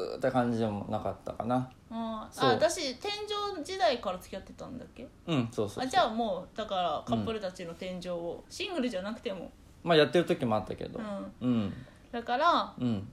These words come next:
Speaker 2: えっと、で、しかも今の会社にもしまだいたら、
Speaker 1: うん。そう、
Speaker 2: どう？
Speaker 1: 二十五日、
Speaker 2: うん。
Speaker 1: 今日ね、夕方十五時から出勤ですよ。
Speaker 2: うん。いやー、それわざ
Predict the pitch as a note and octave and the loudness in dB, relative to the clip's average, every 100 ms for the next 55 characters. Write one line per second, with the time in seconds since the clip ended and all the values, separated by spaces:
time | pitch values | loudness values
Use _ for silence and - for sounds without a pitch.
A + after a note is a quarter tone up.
0 | - A3+ - - D4+ D4+ F4+ D4+ C#4 D#4+ | -10 -8 -6 -2 -2 0 2 2 2 2
1 | C4 B3+ A#3 A#3 A3 G#3 A#3 A3+ A3 F#3+ | 0 0 -2 -2 -6 -4 -6 -6 -6 -6
2 | G#3 A3+ B3+ A3 G3+ F#3+ F3+ F3 - - | -4 0 0 0 -2 -4 -8 -10 -16 0
3 | C#3 B2 G2+ - C#3+ D3+ C3 A#2+ B2+ A#2 | 6 6 6 2 2 4 6 6 4 2
4 | - - - A3+ G#3 B2 A2 A#2 C3 - | 0 -10 -6 -4 4 4 4 0 0 -6
5 | - - - - - - - - C3 C#3+ | -20 -20 -20 -20 -16 -16 -14 -4 2 4
6 | C#3 C#3 C3+ A#2+ A2+ C3 C3 C3+ A2+ G#2 | 8 6 8 6 8 4 6 6 4 2
7 | G2 - - A3+ A2 A2 - - - B3+ | 0 -2 -4 -2 0 -2 -4 -8 -4 4
8 | B3+ B3 B3 G#3+ - B3+ G#3+ D#4+ | 6 8 6 4 2 2 4 4